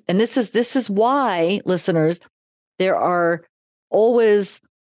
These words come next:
you know, twenty new dating and relationship books every year and, you know, a hundred new nutrition books every year. And, <laughs> you know, because j-, you, you can't ever, like, thoroughly cover a topic if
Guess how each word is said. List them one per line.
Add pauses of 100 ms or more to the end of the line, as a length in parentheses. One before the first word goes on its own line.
(340)
you
know,
twenty
new
dating
and
relationship
books
every
year
and, (320)
you
know,
a
hundred
new
nutrition
books
every
year. (320)
And, (140)
<laughs>
you
know, (340)
because (920)
j-,
you,
you
can't
ever,
like, (840)
thoroughly
cover
a
topic (440)
if